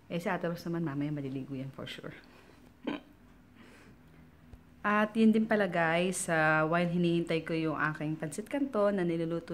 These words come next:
ni Ate Rose, gusto kong magpasalamat dun sa mga, ah, ah, nakidalamhati or nag-send ng mga condolences nila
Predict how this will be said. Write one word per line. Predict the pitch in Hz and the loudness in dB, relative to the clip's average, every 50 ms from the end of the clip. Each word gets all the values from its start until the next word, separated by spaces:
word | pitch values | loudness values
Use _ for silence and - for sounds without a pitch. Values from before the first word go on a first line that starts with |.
| 165 165 | -8 -6
ni | 156 - - | -8 -8 -8
Ate | 160 160 - 214 196 175 | -8 -8 -6 -4 -4 -2
Rose, | 175 165 160 160 160 175 - - - - - - - - - - - - - - - - - - - - - - - - - - - - - | -2 -2 -2 -4 -6 -8 -12 -16 -20 -20 -20 -20 -20 -20 -20 -20 -20 -20 -20 -20 -20 -20 -20 -20 -20 -20 -20 -20 -20 -20 -20 -20 -20 -20 -10
gusto | - 185 196 - - | -6 -4 -4 -4 -2
kong | 226 240 233 226 226 | -2 0 0 0 0
magpasalamat | - 214 214 - 185 170 160 156 165 165 170 165 - | 0 -2 0 2 2 4 4 4 4 4 2 2 0
dun | 165 160 160 | 0 0 0
sa | 160 - 170 | 0 0 -2
mga, | 151 151 147 147 147 143 143 143 143 143 143 139 135 123 - - - - | -2 -2 0 0 0 0 0 0 -2 -2 -2 -4 -4 -6 -10 -12 -14 -10
ah, | - 151 143 139 139 135 131 - - - - - - - | -8 -8 -6 -6 -6 -8 -10 -12 -16 -20 -20 -20 -18 -12
ah, | - 156 156 151 151 147 156 | -8 -6 -6 -6 -4 -4 -4
nakidalamhati | 156 156 - - 165 156 151 151 151 147 147 147 147 147 147 143 143 143 139 143 165 160 165 165 190 208 220 220 220 202 - | -4 -4 -6 -8 -8 -6 -6 -6 -6 -6 -6 -6 -6 -6 -6 -6 -8 -8 -6 -4 -2 -2 -2 0 0 0 0 2 0 0 2
or | - 175 | 2 0
nag-send | 175 170 165 160 160 - - 170 156 160 160 | 2 0 0 -2 -4 -6 -4 -2 -2 0 0
ng | 160 160 156 160 | 0 -2 -2 -2
mga | 156 151 - | -4 -2 -2
condolences | 160 160 160 160 151 147 151 156 156 - 160 151 151 - | 0 0 0 0 0 0 -2 -4 -4 -6 -8 -10 -8 -6
nila | 170 165 160 160 151 160 | -6 -4 -4 -4 -6 -8